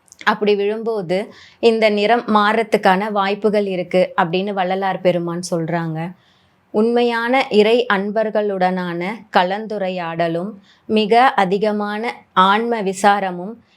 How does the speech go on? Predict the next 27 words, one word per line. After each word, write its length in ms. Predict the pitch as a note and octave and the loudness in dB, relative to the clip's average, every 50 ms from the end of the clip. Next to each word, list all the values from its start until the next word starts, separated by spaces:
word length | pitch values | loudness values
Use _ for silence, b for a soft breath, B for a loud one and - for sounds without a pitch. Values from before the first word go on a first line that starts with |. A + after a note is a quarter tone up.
| b - | b -2
இந்த 260 | A3 G#3+ G#3 G#3 G3+ | 0 2 2 2 0
திரையை 520 | G3+ G3+ G#3 G#3 G#3 A3+ A#3 A3+ C4 C4 B3+ | 4 4 6 6 6 4 2 0 0 -2 0
விளக்க 460 | G#3 G3 G3 A3 A3 G#3+ A#3+ A#3+ A3+ | 2 4 4 4 4 4 4 4 4
உதவும் 380 | G#3+ F3 F#3 F3+ F3+ F#3+ F#3 - | 4 2 0 0 0 -2 -4 -2
என்கிறார் 520 | G3 F#3 G3 G3 F3+ G3 F#3+ G3 G#3+ G#3+ | 0 0 0 0 0 0 2 2 0 0
வள்ளலார் 480 | G3 F3+ E3+ F3+ F#3 F#3+ F#3 F3+ F3+ E3+ | 0 0 0 0 0 0 0 -2 -2 -2
பெருமான். 460 | F3+ D#3+ D3+ D3+ E3 E3+ E3 D#3+ F3+ - _ | -2 -2 -2 -2 -2 -4 -4 -6 -10 -14 _
இந்த 320 | - A3 A3 G#3+ G3+ G#3+ G#3 | -4 -2 -2 0 0 0 0
விஷயங்களை 580 | F#3+ G3+ G3+ - A#3+ A3 A3 G#3+ G#3 G#3 A3 B3+ C#4+ - - | -2 -2 0 0 0 0 0 -2 -2 -2 -2 -2 -4 -6 -4
நம்மளால 440 | - G3+ F#3+ F#3+ F#3 G3 G3 G3+ G#3+ | -2 -2 0 2 2 2 2 2 2
செய்ய 360 | A3 - A3+ G3+ G3 F#3+ G3+ | 0 2 2 2 2 2 0
முடியும் 400 | G#3 G3+ G3 F3 F3 F3 F3 F3+ | -2 -4 -4 -4 -4 -4 -4 -4
தானே? 360 | F3 E3+ D#3+ E3 E3 E3 E3+ E3 E3 - _ _ _ - | -4 -4 -4 -4 -4 -6 -6 -8 -10 -16 _ _ _ -2
அடுத்து 420 | - G#3 G3+ A3+ A3 - B3+ A#3+ | -2 -2 -2 -4 -4 -4 -4 -4
நம்ம 240 | A#3 G#3 G3+ F#3+ F#3+ | -4 -6 -10 -12 -8
பார்க்க 400 | F#3+ G3 F3+ F3 F3 - F#3+ F#3+ | -4 -4 -4 -2 0 -2 -2 0
போறது 400 | F#3+ F#3+ F#3 F#3 F#3 F3 B3 D4 - - | 2 2 2 2 0 0 0 -2 -2 -2
நீல 400 | G#3 G#3 G#3+ A#3 A#3+ A#3+ A#3+ A3 | 0 2 2 4 4 4 4 4
வண்ணத்திரை. 800 | F#3+ F#3 F3+ F3+ F3+ F#3 F3+ - - F3+ F3 E3+ E3 D#3+ - - _ _ | 4 2 0 0 -4 -6 -4 -4 -2 -2 0 -2 -2 -4 -8 -14 _ _
நீல 400 | A3+ B3 B3 B3+ C4 C4+ C4 A#3+ | 0 0 2 2 2 2 2 2
வண்ணத்திரை 800 | G#3 G3+ F#3+ F#3+ G3 G3 G3 G3 G#3 G3 F#3 F#3+ F#3+ F#3+ F#3+ - - | 2 0 0 0 -2 -6 -2 0 2 4 4 4 2 0 -2 -2 0
அப்படின்னும் 420 | G3 F3+ F3 G3 G3+ G#3 G#3 G#3 G#3 | 0 0 2 0 0 0 -2 -4 -4
போது 520 | F#3+ G3+ G3 F3+ G#3 G3+ F#3+ G3 G#3+ G3+ F#3+ - | -6 -6 -4 -2 0 0 0 -2 -4 -8 -8 -4
இந்த 340 | - A3+ A3 G#3+ G#3 G#3 G3 | 0 0 0 2 2 2 2
அடர்ந்த 560 | - - G#3 G3 G3+ A3+ A#3+ B3 B3+ B3+ C4+ | 4 2 0 0 0 0 -2 0 0 2 2
இருள்ல 500 | C4+ A#3 A3+ A3+ A#3 A#3+ B3 B3 A#3+ A3+ - - - | 2 0 0 0 2 2 2 2 2 0 0 0 0
விழுற 380 | G3 G3 F#3+ F#3+ F#3 F#3+ F3+ | 0 2 2 2 2 2 0